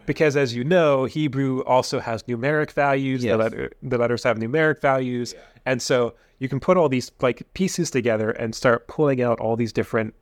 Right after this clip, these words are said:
Speaker 1: um, secret messages within the text.
Speaker 2: Yeah.
Speaker 1: Now, the reason why this idea was,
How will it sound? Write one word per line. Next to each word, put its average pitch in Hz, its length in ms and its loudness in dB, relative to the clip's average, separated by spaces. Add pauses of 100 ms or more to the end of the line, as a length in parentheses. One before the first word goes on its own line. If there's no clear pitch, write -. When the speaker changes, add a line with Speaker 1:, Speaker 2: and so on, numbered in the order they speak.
(360)
Speaker 1:
um, 107 440 -4
secret 180 440 -2
messages 117 720 -2
within 123 460 -4
the 110 100 -4
text. - 500 -10 (100)
Speaker 2:
Yeah. 87 320 -14
Speaker 1:
Now, 139 260 2 (380)
the 139 100 0
reason 185 400 -2
why 160 160 2
this 135 220 -2
idea 120 560 0 (180)
was, 113 640 -4